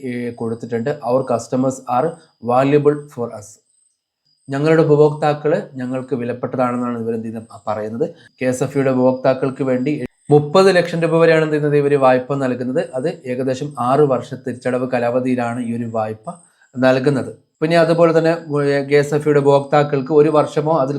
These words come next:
കൂടുതലോ നല്ല ട്രാക്ക് റെക്കോർഡുള്ള, ഏഹ്, കസ്റ്റമേഴ്സിനാണ് ഈ ഒരു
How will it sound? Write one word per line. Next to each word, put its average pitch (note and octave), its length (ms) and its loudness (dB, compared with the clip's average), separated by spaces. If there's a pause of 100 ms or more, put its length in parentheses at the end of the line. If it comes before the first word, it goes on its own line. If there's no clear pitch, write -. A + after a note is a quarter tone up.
കൂടുതലോ C#3+ 340 0 (160)
നല്ല C#3 160 2 (160)
ട്രാക്ക് C#3 340 2
റെക്കോർഡുള്ള, D3 500 0 (520)
ഏഹ്, C3+ 220 4
കസ്റ്റമേഴ്സിനാണ് C3+ 1000 0 (160)
ഈ C3 100 -4
ഒരു C3+ 120 -2